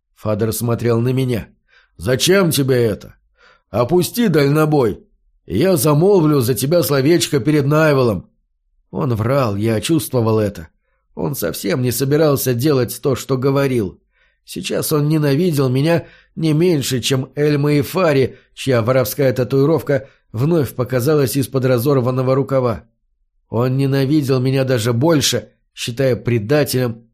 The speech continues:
и презирая за такую благодарность. «Не надо, Фадер, пожалуйста», — сказал я ему. «Ты не выстрелишь», — улыбнулся он и сделал шаг.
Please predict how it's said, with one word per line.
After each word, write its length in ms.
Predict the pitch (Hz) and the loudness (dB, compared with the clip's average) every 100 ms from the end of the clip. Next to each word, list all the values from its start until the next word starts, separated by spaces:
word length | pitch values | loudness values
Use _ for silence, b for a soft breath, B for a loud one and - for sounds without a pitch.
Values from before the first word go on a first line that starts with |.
| _ _ - | _ _ -10
и 120 | 107 | -6
презирая 760 | 104 127 120 135 147 151 123 | 0 0 2 2 2 2 2
за 140 | 107 117 | 0 -2
такую 360 | 120 110 131 | -4 -2 0
благодарность. 1040 | 120 123 117 123 117 117 98 90 - - - _ _ _ _ _ _ _ _ | 2 0 0 0 0 0 0 -4 -8 -16 -20 _ _ _ _ _ _ _ _
«Не 300 | - 110 135 | -10 -4 0
надо, 360 | 156 185 156 120 | 2 2 2 -2
Фадер, 400 | - 165 135 110 | 0 0 0 -2
пожалуйста», — 680 | - 127 131 160 131 - - _ _ _ _ _ | -4 -2 0 0 -2 -6 -18 _ _ _ _ _
сказал 520 | - - 95 113 113 | -14 -10 -4 -2 0
я 220 | 110 117 | 0 0
ему. 400 | 117 113 98 - _ _ _ _ _ _ _ | 0 -2 -6 -14 _ _ _ _ _ _ _
«Ты 280 | - 113 151 | -4 0 0
не 200 | 160 170 | 2 2
выстрелишь», — 1080 | 170 185 190 175 - 147 131 123 - - _ _ _ _ - | 2 4 4 2 0 0 2 0 -2 -10 _ _ _ _ -6
улыбнулся 720 | 107 127 120 127 120 110 104 | -2 0 0 0 -2 -2 0
он 340 | 135 143 - _ _ _ _ _ | 0 -2 -6 _ _ _ _ _
и 140 | - | -10
сделал 520 | 90 85 113 120 113 110 | -10 -4 0 2 0 -2
шаг. 440 | - 71 - _ | -6 -12 -12 _